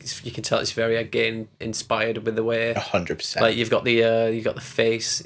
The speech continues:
Speaker 1: you've got the face, like, lamp on top of the table. You go into the house, and all the furniture's made out of bones, and
Speaker 2: Yeah.
Speaker 1: yeah, it's fucked up, isn't it? Imagine
Speaker 2: Yeah,
Speaker 1: walking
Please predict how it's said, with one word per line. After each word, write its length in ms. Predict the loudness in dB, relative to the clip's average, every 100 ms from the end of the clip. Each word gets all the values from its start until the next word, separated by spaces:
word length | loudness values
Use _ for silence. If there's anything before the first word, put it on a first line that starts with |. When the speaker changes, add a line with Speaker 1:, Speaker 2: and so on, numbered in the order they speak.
| -10
Speaker 1:
you've 140 | -4
got 100 | -4
the 60 | -2
face, 400 | 0 0 0 -4
like, 160 | -4
lamp 260 | -4 -4 -6
on 60 | -10
top 180 | -10 -8
of 60 | -4
the 60 |
table. 300 | 4 4 4
You 60 | 2
go 160 | 2
into 160 | 0 0
the 60 | 2
house, 260 | 2 2
and 80 | 0
all 80 | -2
the 60 |
furniture's 520 | 0 0 0 0 -4 -2
made 240 | 0 2
out 120 | 0
of 120 | 0
bones, 520 | 2 2 2 0 -2 -4
and 220 | -4 -8 _ _ _ _ 0
Speaker 2:
Yeah. 460 | 4 8 6 4 4
Speaker 1:
yeah, 340 | 6 6 4 -2 _ _ _ _ _
it's 140 | -16 -14 -16
fucked 320 | 4 4 8 6
up, 160 | 8
isn't 100 | 8
it? 140 | 8 8
Imagine 260 | 8 10 10
Speaker 2:
Yeah, 60 |
Speaker 1:
walking 200 | 10 10